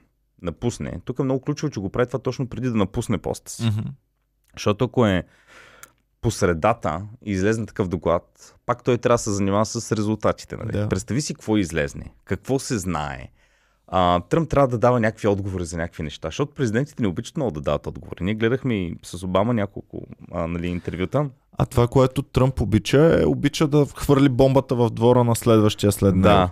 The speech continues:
Speaker 1: да.
Speaker 2: Всъщност, а, един вид, може би Тръмп си е казал: „Сега като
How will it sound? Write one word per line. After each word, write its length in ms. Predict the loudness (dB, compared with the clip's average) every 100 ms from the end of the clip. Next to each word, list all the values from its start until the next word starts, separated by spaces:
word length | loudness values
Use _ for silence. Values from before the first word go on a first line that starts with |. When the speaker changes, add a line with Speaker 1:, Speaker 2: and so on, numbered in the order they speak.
| -4
Speaker 1:
да. 160 | -2 -2 -4 -14
Speaker 2:
Всъщност, 840 | -2 0 0 2 0 -2 -14 0
а, 240 | 4 4 4 -2 -10 -6
един 280 | 0 0 2
вид, 540 | 2 0 -6 -18 -18 _ _ _ _ _ _ _ _ -2
може 380 | 4 4 4
би 160 | 0 -2
Тръмп 380 | 0 -2 -2 -4
си 140 | -2
е 60 | -2
казал: 540 | 4 4 4 4 4
„Сега 200 | 2 -2
като 380 | -4 -12 -6